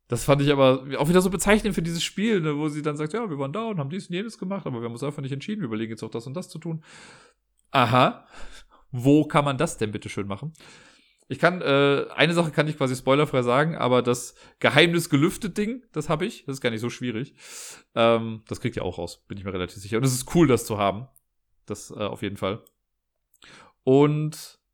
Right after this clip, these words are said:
ja, ich habe jetzt seit meinem letzten Mal nicht weitergespielt. Also ich bin immer noch bei diesem Turning Point in der Geschichte gewesen, also wo es jetzt quasi genau zur Mitte der Geschichte, ne, von diesen fünfzehn Kapiteln, jetzt Ende Kapitel acht,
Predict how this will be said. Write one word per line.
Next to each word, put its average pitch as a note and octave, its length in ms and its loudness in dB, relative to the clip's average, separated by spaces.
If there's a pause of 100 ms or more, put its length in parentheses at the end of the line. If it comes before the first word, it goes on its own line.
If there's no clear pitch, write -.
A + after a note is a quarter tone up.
(440)
ja, A#2+ 160 4
ich A#2 100 -6
habe E3 160 2
jetzt E3+ 180 -2
seit D#3 200 2
meinem D3 140 0
letzten D3+ 200 -4
Mal C#3 120 0
nicht C3+ 120 -8
weitergespielt. B2 360 -2
Also G#2 80 -8
ich A2 60 -8
bin C#3 80 0
immer E3 120 0
noch E3 140 4
bei C#3+ 80 2
diesem B2+ 180 -2
Turning E3 260 2
Point D#3 200 0
in C3+ 80 -4
der B2 80 -2
Geschichte F#3 300 -4
gewesen, D#3+ 260 0
also A2+ 160 -6
wo A2+ 40 -6
es A2+ 100 -8
jetzt - 140 -6
quasi A2+ 240 -6 (140)
genau A#2+ 220 0
zur B2+ 160 -4
Mitte D3+ 220 0
der B2 140 0
Geschichte, D3 640 -4
ne, B2 140 -10
von A#2+ 120 -8
diesen A2+ 120 -12
fünfzehn C#3+ 300 -4
Kapiteln, C#3+ 400 -4
jetzt A2 140 -12
Ende A#2+ 200 -6
Kapitel - 320 -8
acht, - 240 -8